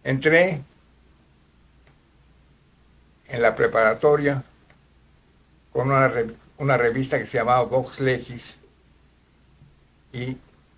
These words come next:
y yo con, tenía una columna que se llamaba Hablando por teléfono a la casa de, era medio cómica. A casa, a, a, a, tren, tren, tren, ¿a dónde hablo? A la casa del señor Barriga, eh,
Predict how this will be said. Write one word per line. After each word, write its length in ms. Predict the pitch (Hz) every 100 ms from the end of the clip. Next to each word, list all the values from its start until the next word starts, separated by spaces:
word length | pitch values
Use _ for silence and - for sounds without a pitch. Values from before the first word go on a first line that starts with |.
| _
y 120 | 135
yo 340 | 127 139 143 143 -
con, 220 | 123 123
tenía 320 | 135 127 131
una 180 | 131 117
columna 400 | 120 120 127 123
que 80 | 113
se 100 | 117
llamaba 300 | 110 120 117
Hablando 400 | 113 120 120 113
por 220 | 104 98
teléfono 400 | 113 117 110 107
a 60 |
la 160 | 104 101
casa 360 | - 135 131 123
de, 240 | 175 143 -
era 240 | 185 180
medio 320 | 165 156 151
cómica. 540 | 180 190 165 117 110 - - _ - - _ _ _ _ _ _ _ _ _ _ _ _ -
A 100 | 107
casa, 300 | 151 147 131
a, 140 | -
a, 580 | 113 - 65 123 - -
a, 60 | - 135 - -
tren, 240 | 147 165
tren, 160 | 165 160
tren, 180 | 165 175
¿a 60 |
dónde 280 | 151 151 151
hablo? 220 | 165 165
A 40 | 131
la 160 | 131
casa 180 | 165 165
del 80 | 143
señor 240 | 151 160
Barriga, 560 | 143 131 160 165 131 135
eh, 140 | 143